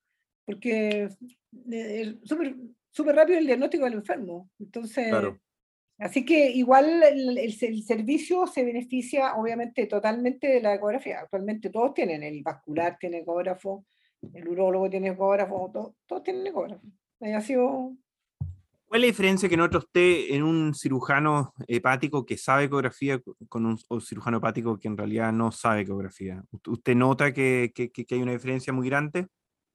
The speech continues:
Speaker 1: Y les cuesta mucho saber la, dónde están las cosas,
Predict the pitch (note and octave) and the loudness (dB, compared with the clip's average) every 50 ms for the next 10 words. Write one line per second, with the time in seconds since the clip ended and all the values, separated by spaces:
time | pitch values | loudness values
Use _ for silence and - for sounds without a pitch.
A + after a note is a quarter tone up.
0 | _ _ _ _ _ _ _ _ _ _ _ _ _ _ _ _ _ _ _ _ | _ _ _ _ _ _ _ _ _ _ _ _ _ _ _ _ _ _ _ _
1 | _ _ _ _ _ _ _ _ E3 D#3 D3 D#3 D#3 E3+ E3 - F#3 F#3 - E3+ | _ _ _ _ _ _ _ _ -20 -18 -16 -12 -12 -12 -10 -10 -12 -6 -6 -6
2 | E3 F3+ F#3 - C4 - - A#3 A3+ A3+ A3+ B3 B3+ B3+ B3 B3 B3 B3+ B3+ B3 | -6 -6 -8 -10 -12 -6 -6 -4 -4 -4 -6 -6 -4 -4 -4 -4 -4 -6 -8 -10
3 | A#3 A3 F#3+ G#3 G#3+ B3 B3 B3 - B3 B3 B3+ B3+ - - D#3 C#3 D3+ - | -12 -10 -8 -6 -4 -4 -6 -4 -4 -4 -4 -4 -6 -8 -12 -12 -12 -14 -16